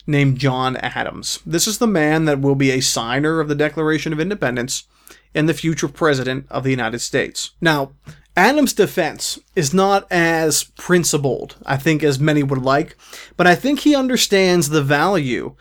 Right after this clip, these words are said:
because he is someone who does sympathize with a lot of the, uh, people who are declaring infringement of rights, uh, that if you find these men guilty of a lesser charge,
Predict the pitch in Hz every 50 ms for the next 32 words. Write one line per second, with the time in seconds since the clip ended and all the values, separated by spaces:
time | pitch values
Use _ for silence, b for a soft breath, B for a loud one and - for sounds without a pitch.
0 | b b b b - 170 175 185 160 135 208 240 277 262 - - 247 233 220 214
1 | 214 202 170 185 202 196 165 156 175 202 233 226 - - - 226 254 254 - 147
2 | 151 - 139 113 - 85 123 147 139 - 160 151 135 143 143 151 151 160 165 156
3 | 143 139 139 147 143 139 135 135 B B B B B - 139 131 120 - - 175
4 | 165 156 135 151 151 143 139 135 139 139 135 131 170 151 143 143 143 139 135 135
5 | 135 - - 156 156 143 139 143 135 131 131 139 139 135 147 175 175 - - B
6 | B B B B B B B - - 143 139 135 151 156 156 151 165 170 151 139
7 | 170 170 165 151 143 B B B - - - 202 208 220 254 277 262 240 240 208
8 | 160 175 185 185 185 170 143 143 156 147 151 147 156 156 160 151 135 135 135 131
9 | 135 139 151 165 - - 170 147 139 - - - 135 127 127 120 58 58 - -
10 | - - -